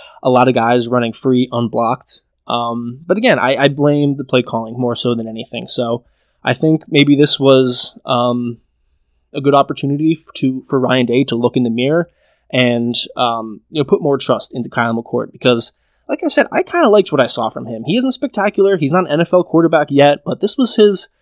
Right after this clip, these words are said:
um, his first shot as Ohio State's starting quarterback. I think he made a few nice throws. He made good decisions for the most part, and he didn't lose Ohio State the football game,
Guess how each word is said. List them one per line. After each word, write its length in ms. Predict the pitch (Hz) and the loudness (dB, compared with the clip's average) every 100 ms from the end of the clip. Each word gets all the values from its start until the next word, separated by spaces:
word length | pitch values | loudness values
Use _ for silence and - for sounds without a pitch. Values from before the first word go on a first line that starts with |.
| _ _ _ | _ _ _
um, 280 | - 123 127 | -4 -4 -2
his 140 | 143 | -4
first 240 | - 185 - | 0 0 0
shot 260 | 139 123 - | 0 0 -2
as 140 | 120 | -6
Ohio 200 | 120 120 | -4 -4
State's 240 | 113 - 120 | -4 -4 -6
starting 280 | 123 117 120 | -4 -6 -6
quarterback. 460 | 123 117 113 117 117 | -6 -4 -4 -6 -8
I 80 | |
think 160 | 120 143 | -6 -4
he 120 | 135 | 0
made 180 | 127 131 | 2 4
a 40 | |
few 160 | 123 180 | 2 0
nice 240 | 180 170 | 0 -2
throws. 520 | - 151 147 151 - - _ _ | -2 0 2 2 -2 -8 _ _
He 140 | _ 131 | _ 2
made 260 | 131 139 | 4 2
good 140 | 135 147 | 2 0
decisions 400 | 151 135 127 127 | 2 2 0 0
for 100 | 127 | 0
the 80 | 120 | 0
most 280 | 117 113 | 0 0
part, 260 | - 208 - | 0 -2 -2
and 220 | 117 120 | -8 -14
he 180 | - 139 | -14 -14
didn't 300 | - 185 165 | 2 2 4
lose 280 | 143 123 113 | 4 4 0
Ohio 240 | 135 123 117 | -6 -4 -4
State 400 | - 123 - - | -4 -4 -6 -8
the 80 | - | -8
football 320 | 127 - 64 | -8 -6 -8
game, 220 | - - | -10 -16